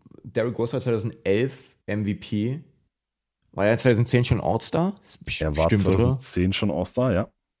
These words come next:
Speaker 1: Hm. Was war denn, was waren denn die Finals zweitausendzehn? Das waren Lakers gegen,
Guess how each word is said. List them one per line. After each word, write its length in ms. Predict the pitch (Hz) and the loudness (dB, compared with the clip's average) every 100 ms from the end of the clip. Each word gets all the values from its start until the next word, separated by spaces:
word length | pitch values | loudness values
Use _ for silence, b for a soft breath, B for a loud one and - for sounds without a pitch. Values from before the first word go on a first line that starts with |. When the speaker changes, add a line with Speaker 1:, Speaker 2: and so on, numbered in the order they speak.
| _ - | _ -4
Speaker 1:
Hm. 840 | 104 101 101 101 101 98 98 92 - _ _ _ b b | -2 0 0 2 2 0 0 -4 -10 _ _ _ b b
Was 160 | - 95 | -8 2
war 140 | 110 | 4
denn, 80 | 139 | 4
was 140 | 120 120 | 4 4
waren 80 | 139 | 2
denn 80 | |
die 60 | 117 | 0
Finals 440 | - - 110 107 | -4 -2 0 0
zweitausendzehn? 480 | - 92 92 - 98 | -2 -6 -6 -2 0
Das 140 | 95 - | 0 -2
waren 200 | 101 98 | 0 2
Lakers 680 | 95 95 117 123 110 - - | 4 4 4 2 0 -2 -6
gegen, 1200 | 104 101 104 92 101 98 98 98 95 95 95 92 | 0 2 2 2 2 4 2 2 2 0 -2 -4